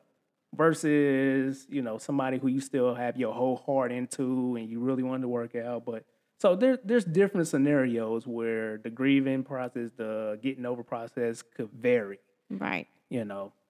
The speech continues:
Speaker 1: and so some people grieve, and I mentioned this, and you made a face. The podcast couldn't see this, but the po-, but you made a face when I mentioned that some people grieve their relationships while they're in it.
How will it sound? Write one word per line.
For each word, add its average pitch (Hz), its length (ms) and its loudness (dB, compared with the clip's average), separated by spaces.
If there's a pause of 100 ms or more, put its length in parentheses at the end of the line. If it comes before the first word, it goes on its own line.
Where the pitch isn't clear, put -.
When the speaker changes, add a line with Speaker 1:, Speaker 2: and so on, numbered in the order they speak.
(140)
Speaker 1:
and 135 100 -2
so 135 140 2
some 196 260 -2
people 185 340 2
grieve, 160 380 2
and 160 100 0
I 180 120 2
mentioned 185 380 2
this, 170 340 -2
and 120 120 -8
you 196 80 6
made 180 200 6
a 156 60 6
face. 170 480 4 (280)
The 147 80 4
podcast 208 580 6
couldn't 160 200 4
see 170 200 4
this, 147 120 4
but 139 160 -4
the 135 60 -4
po-, 202 320 0
but 160 240 2
you 190 80 0
made 185 180 6
a 165 60 4
face 185 300 4
when 147 160 2
I 147 60 4
mentioned 160 460 -2
that 135 160 0
some 160 160 -2
people 160 240 0
grieve 143 280 2
their 139 140 2
relationships 139 560 0
while 120 240 -4
they're 117 100 0
in 131 240 -4
it. 123 160 -8